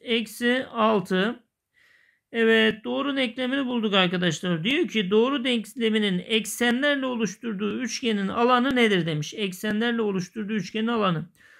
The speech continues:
O zaman x'e sıfır verip y'yi bulacağım. Y'ye sıfır verip x'i bulacağım. X'e sıfır verdiğim zaman burası gider. O zaman iki y eşittir ne oldu?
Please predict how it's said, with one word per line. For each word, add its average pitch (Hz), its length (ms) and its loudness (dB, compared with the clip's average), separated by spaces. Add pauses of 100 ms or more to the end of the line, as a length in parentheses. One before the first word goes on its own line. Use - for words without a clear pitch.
(240)
O 226 80 -6
zaman 262 220 0
x'e 269 280 0
sıfır 254 340 -2
verip 233 280 0
y'yi 202 360 2
bulacağım. 254 580 0
Y'ye 247 360 0
sıfır 233 340 -4
verip 247 240 2
x'i 226 240 -2
bulacağım. 160 460 -2 (400)
X'e 233 300 -4
sıfır 262 340 -4
verdiğim 262 360 0
zaman 247 320 -2
burası 240 300 0
gider. 196 500 4 (400)
O 233 80 -8
zaman 226 280 -2
iki 233 280 -8
y 247 520 4 (280)
eşittir 233 580 -6
ne 247 40 -2
oldu? 240 540 0